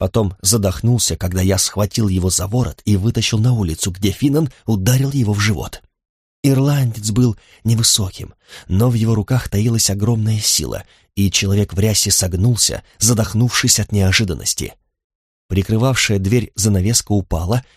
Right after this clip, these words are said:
и никто в церкви не видел, что творится снаружи. Финнан снова ударил этого человека, свалив его на землю, и опустился рядом с ним на колени.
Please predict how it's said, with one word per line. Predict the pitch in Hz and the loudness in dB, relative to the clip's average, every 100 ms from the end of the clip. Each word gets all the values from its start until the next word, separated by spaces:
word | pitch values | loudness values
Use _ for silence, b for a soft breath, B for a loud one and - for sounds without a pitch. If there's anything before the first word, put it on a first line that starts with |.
| b | b
и | 110 | 2
никто | 113 123 147 - - | 4 4 0 -4 -4
в | 120 | -2
церкви | - 117 - - 90 | 0 -2 -2 -4 -4
не | 78 80 | -2 0
видел, | 120 131 165 b b | 0 2 0 b b
что | - - 160 | -6 -2 -4
творится | 160 175 135 - | -2 -4 -4 -6
снаружи. | 139 156 151 107 - - _ _ _ _ _ _ _ _ | -6 -4 -4 -6 -8 -14 _ _ _ _ _ _ _ _
Финнан | 117 120 127 | 0 2 2
снова | 120 - 135 160 104 | 0 0 0 0 0
ударил | 98 92 131 113 95 | 0 0 0 2 0
этого | 110 95 87 | 0 -2 -4
человека, | - 90 123 - - b b - | -2 -2 -2 -4 -10 b b -2
свалив | - 113 120 127 | 0 2 2 0
его | - 127 | 0 0
на | 127 | 0
землю, | 135 147 85 78 b b | 2 0 0 -4 b b
и | 123 | 2
опустился | 117 - 104 - 120 110 104 | 2 2 0 0 0 0 2
рядом | 101 95 92 | 0 0 0
с | - | 0
ним | 98 92 | 0 0
на | 95 | 0
колени. | 98 87 64 62 | 0 -2 -4 -10